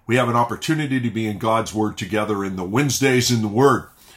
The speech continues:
We're in the midst of an extended study of the book of Romans, verse by verse, working our way through unfolding that particular epistle. We're in the fourth chapter now, and today I want to pick up our reading in verse nine of chapter four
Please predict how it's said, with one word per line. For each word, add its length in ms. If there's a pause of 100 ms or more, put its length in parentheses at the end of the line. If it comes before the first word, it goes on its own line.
(380)
We're 120
in 40
the 80
midst 220
of 80
an 80
extended 520
study 400
of 80
the 60
book 240
of 120
Romans, 500
verse 320
by 180
verse, 400
working 400
our 140
way 240
through 440
unfolding 920 (340)
that 260
particular 540
epistle. 560 (340)
We're 200
in 100
the 140
fourth 640
chapter 480
now, 320
and 120
today 280
I 80
want 180
to 60
pick 280
up 160
our 140
reading 480 (400)
in 180
verse 360
nine 680
of 180
chapter 500
four 520